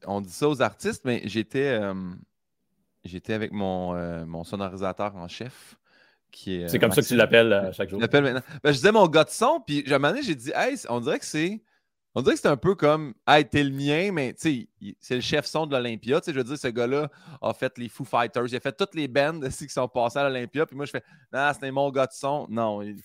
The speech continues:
Speaker 1: moi, c'est l'affaire
Speaker 2: Moi,
Speaker 1: la
Speaker 2: je me
Speaker 1: plus simple qu'il a faite, là,
Speaker 2: Ouais,
Speaker 1: tu sais.
Speaker 2: je me méfie des gens qui, euh, emploient des adjectifs, euh, des articles possessifs, là, pour décrire
Speaker 1: Ah !
Speaker 2: tout leur entourage. Mon réalisateur, mon recherchiste, <laughs>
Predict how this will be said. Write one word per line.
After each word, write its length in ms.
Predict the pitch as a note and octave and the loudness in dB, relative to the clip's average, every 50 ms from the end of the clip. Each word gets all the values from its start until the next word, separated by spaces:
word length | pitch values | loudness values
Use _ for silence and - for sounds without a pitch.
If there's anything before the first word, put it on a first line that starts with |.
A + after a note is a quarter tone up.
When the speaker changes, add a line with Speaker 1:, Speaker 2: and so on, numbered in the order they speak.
| - - - _ _ _ - | -20 -20 -20 _ _ _ -6
Speaker 1:
moi, 160 | A2+ C#3 D#3 | -4 -2 -2
c'est 140 | D#3 - - | -2 -2 -2
l'affaire 260 | C3+ B2 A#2 - C#3+ D3 | -2 0 2 4 6 6
Speaker 2:
Moi, 80 | G3+ | 6
Speaker 1:
la 0 | |
Speaker 2:
je 60 | G3 | 8
me 80 | G3 E3+ | 8 6
Speaker 1:
plus 160 | B2+ - - - | 6 6 2 -4
simple 200 | D#3 D#3+ E3 D3+ | -4 -4 -4 -4
qu'il 140 | - - C3+ | -4 -2 -2
a 40 | B2+ | -2
faite, 260 | - - C3 B2+ B2 - | -2 -2 -4 -4 -4 -6
là, 140 | - A2+ A2+ A2 | -8 -10 -2 2
Speaker 2:
Ouais, 120 | A#2 A2+ | 2 2
Speaker 1:
tu 60 | A2+ | 2
sais. 60 | C3 | 0
Speaker 2:
je 60 | A#2+ C3 | 0 0
me 60 | C3+ | 2
méfie 300 | C#3 D3 D3 - - A#3+ | 2 2 0 -2 -2 -2
des 160 | G3 D3+ B2 | 0 0 0
gens 160 | G#2+ B2+ C#3+ D3 | 0 0 -2 -2
qui, 380 | - - - A2+ G#2 G2+ G2 G2 | -4 -6 -8 -6 -4 -2 -2 -2
euh, 200 | F#2+ F#2+ F#2+ G2 | -2 -2 -2 -4
emploient 300 | G2+ F#2+ - - B2 A#2 | -6 -8 -6 -4 -4 -4
des 180 | A2 G#2+ F#2+ G#2 | -4 -2 -2 -2
adjectifs, 640 | G2+ G2 F#2 G2+ F#2+ - - - - B2+ B2 - - G#2+ | -2 -2 -2 -6 -8 -8 -10 -10 -10 -10 -12 -12 -10 -6
euh, 640 | G2+ F#2+ F#2 F#2 F#2 F#2+ F#2+ G#2 - F#2 F2+ F#2 | -6 -4 -4 -4 -6 -8 -8 -10 -12 -12 -14 -12
des 220 | A2+ G#2 G#2+ G#2 B2+ | -8 -6 -4 -4 -4
articles 540 | - - - - E3+ E3 - - B2 G#2+ G2+ | -4 -6 -8 -10 -10 -10 -10 -8 -8 -8 -8
possessifs, 680 | - - C3+ - - C3+ A2 - - D3+ D3 - - - | -6 -4 -4 -4 -2 -4 -6 -4 -6 -8 -8 -8 -10 -12
là, 160 | A#2 A#2 A2+ | -12 -12 -12
pour 180 | - - A2 G2+ | -8 -8 -6 -4
décrire 300 | G#2 A2+ - - B2+ B2+ - | -4 -4 -4 -4 -2 0 2
Speaker 1:
Ah ! 120 | - D3+ | 2 2
Speaker 2:
tout 100 | D#3 D#3 | 2 2
leur 180 | C#3 B2+ A#2 G#2+ | 4 4 4 6
entourage. 540 | A#2+ A#2 - C3+ A2+ G#2 A#2+ B2+ A#2+ G2+ A2+ | 4 2 0 -2 -2 0 0 0 0 0 -2
Mon 260 | A2 G#2 B2+ E3+ G#3+ | -2 2 4 4 4
réalisateur, 680 | G#3 G3+ F3+ E3 D#3+ C#3+ C#3+ D3 C3 - D#3 D3 B2+ A2+ | 4 4 2 2 2 2 2 0 2 2 2 2 2 2
mon 260 | A#2 B2 D3+ F#3 G#3 G3+ | 0 2 2 2 2 2
recherchiste, 800 | F#3 D#3+ - F3 D#3 - - - F3 F3+ E3+ - - - - | 0 -2 -2 -4 -8 -8 -8 -8 -8 -8 -8 -10 -14 -18 -18
<laughs> 80 | A#2 | -14